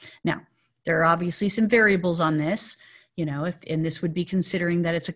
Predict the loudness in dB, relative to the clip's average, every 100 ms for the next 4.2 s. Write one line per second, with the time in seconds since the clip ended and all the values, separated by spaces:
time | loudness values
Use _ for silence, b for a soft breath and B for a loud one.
0 | _ -2 0 0 -2 -2 -2 -4 -4 -4
1 | -2 0 0 0 -4 -4 -4 0 0 0
2 | -4 -8 -12 -4 -2 0 -2 -2 -2 -4
3 | -6 -6 -6 -8 -16 -8 -6 -4 -4 -2
4 | -4